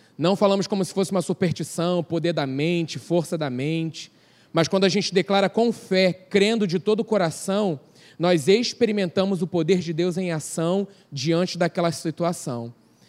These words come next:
Então não é com a força da sua mente, né? "Deixa eu tentar mover."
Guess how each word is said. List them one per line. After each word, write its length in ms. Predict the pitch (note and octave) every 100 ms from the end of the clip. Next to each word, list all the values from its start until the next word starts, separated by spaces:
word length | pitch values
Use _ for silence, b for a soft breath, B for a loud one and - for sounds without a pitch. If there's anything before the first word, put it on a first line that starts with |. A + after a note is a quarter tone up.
| b
Então 140 | - A3
não 80 |
é 60 | B3+
com 80 | B3
a 40 |
força 360 | - G#3+ F3 F#3+
da 100 | F#3+
sua 160 | G3
mente, 580 | E3+ D3 C#3 A#2+ - - _ _ -
né? 80 | D#3
"Deixa 140 | D#3+
eu 40 | E3+
tentar 320 | F3 E3 E3
mover." 720 | E3 C#3 B2 D3+ D#3+ D3+